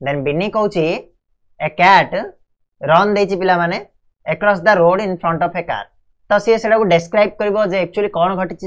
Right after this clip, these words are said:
ଯୋଉ ଡେସ୍କ୍ରିପସନ୍ଟା ଦବ, ସେଟା କୋଉଥିରେ ହବାର ପିଲାମାନେ?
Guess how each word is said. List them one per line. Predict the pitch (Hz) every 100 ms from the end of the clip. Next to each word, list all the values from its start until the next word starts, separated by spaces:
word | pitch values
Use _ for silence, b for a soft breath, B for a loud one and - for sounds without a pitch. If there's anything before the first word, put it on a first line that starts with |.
| 170
ଯୋଉ | 196 180
ଡେସ୍କ୍ରିପସନ୍ଟା | 156 - 208 214 226 214 202
ଦବ, | 165 147 156 240 _ _
ସେଟା | 180 190
କୋଉଥିରେ | 190 190 214
ହବାର | 214 220 214
ପିଲାମାନେ? | 226 220 208